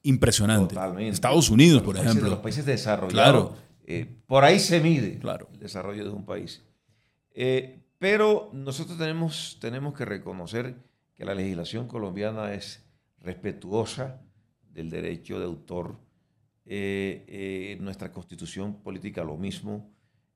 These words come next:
Speaker 2: Eh, y hoy hemos, eh, eh, estamos marchando frente a la dinámica que impone, eh,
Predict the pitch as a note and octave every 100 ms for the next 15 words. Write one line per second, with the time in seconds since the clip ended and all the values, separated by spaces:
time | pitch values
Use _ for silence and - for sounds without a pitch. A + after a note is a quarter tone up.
0 | _ - G#2 G#2+ G#2+ G2+ - B2 C#3+ D#3+
1 | F3 F3 F3 F#3+ - B2 C#3 D3 D3+ D3+
2 | D3 C3 - - - _ _ _ _ -
3 | G#2+ G#2 - - F2 F#2+ F2+ F2+ F2 -
4 | _ _ _ _ - - B2+ C#3+ C#3 C3+
5 | - D3 A2+ B2+ - - - G2+ A2+ F#2+
6 | F2 E2+ F#2 A2+ A2 B2 G#2+ - _ _
7 | _ _ G#2+ G#2 - A#2 A#2+ B2+ C3+ B2+
8 | - _ - G2 F#2+ F#2+ F#2+ F#2+ F#2 -
9 | - B1+ F#2 F2 - -